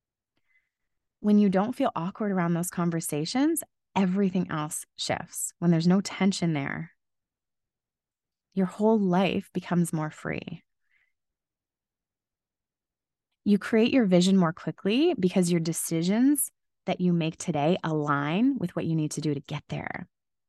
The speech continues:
It's really the difference between a straight line and a loop to fucking loop <laughs> all day long.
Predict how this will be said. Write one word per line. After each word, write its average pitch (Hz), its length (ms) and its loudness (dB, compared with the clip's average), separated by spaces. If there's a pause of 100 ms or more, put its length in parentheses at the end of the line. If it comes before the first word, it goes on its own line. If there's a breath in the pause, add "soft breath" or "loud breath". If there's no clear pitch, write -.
(160)
It's 180 200 0
really 190 240 4
the 196 100 2
difference 170 380 -2
between 165 260 -2
a 151 40 -2
straight - 300 0
line 165 360 0
and 165 120 2
a 151 60 0
loop 151 240 -4
to 160 100 -6
fucking 143 320 -2
loop 180 320 0
<laughs> - 40 -20
all 185 360 6
day 156 300 4
long. 143 580 -2